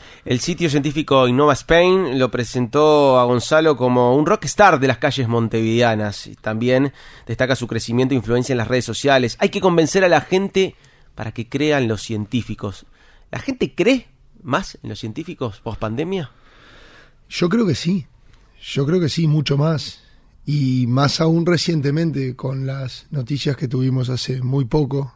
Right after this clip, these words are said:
Speaker 2: que por ejemplo el Nobel de Fisiología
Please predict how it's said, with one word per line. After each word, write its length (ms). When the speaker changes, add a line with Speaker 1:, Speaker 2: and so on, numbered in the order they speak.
Speaker 2:
que 140
por 180
ejemplo 640
el 320
Nobel 640
de 100
Fisiología 920